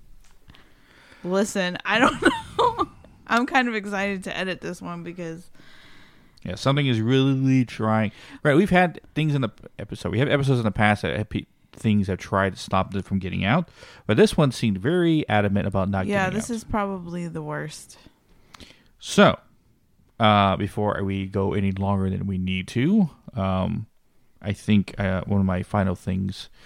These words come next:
Speaker 2: to say about this case is what we would have done in such a situation,
Speaker 1: Mm-hmm.
Speaker 2: right? For anyone listening to this episode and stuff like that, first episode you ever listened to from us, uh, I would say go listen back to Shadow Walker episodes one through six.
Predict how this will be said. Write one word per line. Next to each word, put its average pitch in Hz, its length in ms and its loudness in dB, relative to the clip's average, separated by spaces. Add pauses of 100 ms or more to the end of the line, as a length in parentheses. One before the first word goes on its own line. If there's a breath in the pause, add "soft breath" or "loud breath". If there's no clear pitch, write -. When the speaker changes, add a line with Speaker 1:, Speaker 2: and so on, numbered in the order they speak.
(480 loud breath)
Speaker 2:
to - 60 -2
say 110 140 6
about 92 200 2
this 101 120 -4
case 98 320 -2
is 92 120 -4
what 104 240 0
we 107 140 -2
would 101 160 2
have 95 120 0
done 92 220 -2
in 92 100 -2
such - 240 -8
a - 40 -10
situation, 170 920 -4 (120)
Speaker 1:
Mm-hmm. - 60 -4
Speaker 2:
right? 92 200 2 (1200)
For 123 140 2
anyone 117 220 4
listening 107 300 -2
to 98 60 -8
this 95 120 -6
episode 95 420 -4
and 104 120 -2
stuff - 200 -8
like 92 140 -4
that, 95 160 -4
first 101 240 -4
episode 95 340 -6
you 92 100 -2
ever 92 80 0
listened 104 240 -2
to - 80 -2
from - 240 -4 (100)
us, 131 640 2 (1000 soft breath)
uh, 98 1600 0
I 104 100 4
would 107 140 4
say 104 140 -2
go 104 140 0
listen 101 280 -2
back 95 260 -2
to 98 180 -6
Shadow 95 300 -4
Walker 92 380 -2
episodes 95 380 -4
one 90 140 -2
through - 120 -6
six. - 580 0